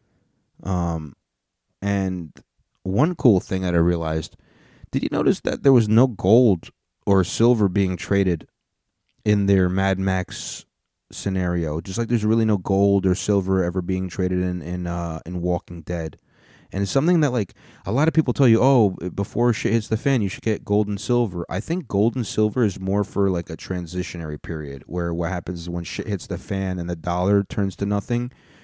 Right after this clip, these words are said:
you can then trade the gold and the s-, and the silver for products because the dollar doesn't have value, and that does have a value. But once everything loses value and the only thing that's valuable is life, so the battery ran out, um, and then, uh,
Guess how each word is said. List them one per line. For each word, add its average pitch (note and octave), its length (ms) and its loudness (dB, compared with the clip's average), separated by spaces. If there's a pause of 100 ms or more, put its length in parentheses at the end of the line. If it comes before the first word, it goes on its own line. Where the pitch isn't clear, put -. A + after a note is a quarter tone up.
(120)
you G#2+ 200 2
can F#2 220 -2
then B2+ 200 2
trade G2 300 0
the F#2 40 -4
gold G2 320 2
and F2 140 0
the F2 40 0
s-, - 260 -8
and F2+ 100 -6
the F2 80 -2
silver G2+ 420 2
for - 200 -8
products F#2+ 520 -2
because F2+ 440 -6
the F2+ 100 -4
dollar F2 320 -2
doesn't E2 220 -6
have E2+ 260 -6
value, E2 460 -4
and E2+ 180 -10
that F2 220 -10
does F2+ 240 -2
have E2 160 -4
a E2 40 -4
value. F2 540 -2 (460)
But - 100 -6
once B2 340 4
everything A2+ 440 0
loses G#2 280 2
value A2 360 0
and G#2 100 2
the F2+ 60 0
only F#2 160 0
thing F#2+ 140 -6
that's E2+ 120 -6
valuable F2 540 -2
is D#2 80 -6
life, E2+ 420 -2 (920)
so F2 720 6
the D2+ 100 2
battery D#2+ 560 0
ran D2+ 300 -2
out, D#2 340 2 (180)
um, C#2+ 640 0
and D#2 200 0
then, D2+ 180 0 (160)
uh, C#2 360 0